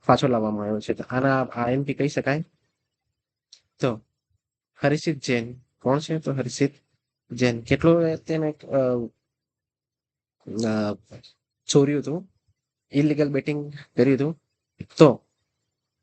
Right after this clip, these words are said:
બે હજાર ત્રણસો ને ત્રેવીસ કરોડના ઇલીગલ બેટિંગ કેસમાં તેઓ આરોપી છે. વર્લ્ડ કરંટ અફેર આપણો એના વિશે જોઈએ તો તાજેતરમાં વૈશ્વિક અર્થતંત્રમાં કઈ વસ્તુના ભાવમાં વધારો નોંધાયો છે?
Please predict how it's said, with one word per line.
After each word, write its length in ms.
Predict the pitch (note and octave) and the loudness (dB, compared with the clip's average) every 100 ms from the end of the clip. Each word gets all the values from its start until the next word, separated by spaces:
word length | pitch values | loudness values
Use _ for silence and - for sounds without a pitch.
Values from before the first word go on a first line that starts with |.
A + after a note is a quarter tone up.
| _ _ _ _ _ - - C3+ - - _ _ _ _ _ - | _ _ _ _ _ -12 -8 -8 -10 -18 _ _ _ _ _ -8
બે 480 | C#3+ D3 E3 F3 F3 _ _ _ _ | 2 4 4 0 -10 _ _ _ _
હજાર 340 | A#2 C3 B2+ G2 | 0 2 2 -2
ત્રણસો 380 | - A#2+ A#2+ D3+ | -4 -2 0 -2
ને 80 | |
ત્રેવીસ 260 | D3+ C3+ C3+ | 0 -2 -2
કરોડના 500 | B2 A#2 D3 B2+ F#2 - _ _ _ C#3 | -2 0 0 -2 -8 -14 _ _ _ 0
ઇલીગલ 360 | D3 D3 C#3+ | 0 2 -2
બેટિંગ 280 | B2+ A#2 C3+ | -2 -4 -4
કેસમાં 300 | B2 - B2+ | -4 -4 -4
તેઓ 120 | A#2 | -2
આરોપી 500 | A#2 G2+ G#2+ D3 D#3+ - _ _ _ _ | -2 -2 -2 -4 -4 -10 _ _ _ _
છે. 280 | - A2 - - _ _ _ _ _ _ _ _ _ _ _ _ - - _ _ _ _ _ _ - _ - | -8 -6 -6 -12 _ _ _ _ _ _ _ _ _ _ _ _ -20 -20 _ _ _ _ _ _ -20 _ -6
વર્લ્ડ 240 | B2 E3+ | 0 0
કરંટ 280 | F3 D#3+ D#3+ | 0 -4 -4
અફેર 240 | D#3 D#3+ D3 | -4 -2 -2
આપણો 320 | C#3+ C#3+ C3+ - | -2 -2 -4 -4
એના 180 | C#3+ D3 | -2 -2
વિશે 200 | C#3 C#3 | -2 -2
જોઈએ 240 | B2+ C3+ G2 - _ - | 0 0 -2 -8 _ -2
તો 80 | |
તાજેતરમાં 520 | C#3+ C3 C#3 D3+ D3+ C#3 | 2 2 2 -2 -2 -2
વૈશ્વિક 280 | B2 D3 | -4 -4
અર્થતંત્રમાં 560 | - D3 - C#3 C#3+ C#3 | -4 -6 -4 -2 -2 -2
કઈ 160 | C#3+ D3 | 0 0
વસ્તુના 380 | C3+ C#3+ C#3 | 0 -2 -2
ભાવમાં 300 | C3+ A#2+ A#2 | -2 -2 0
વધારો 280 | A2+ G#2 A2 | 0 0 -2
નોંધાયો 300 | G#2 G2 F#2+ | -2 -4 -6
છે? 160 | F#2+ | -6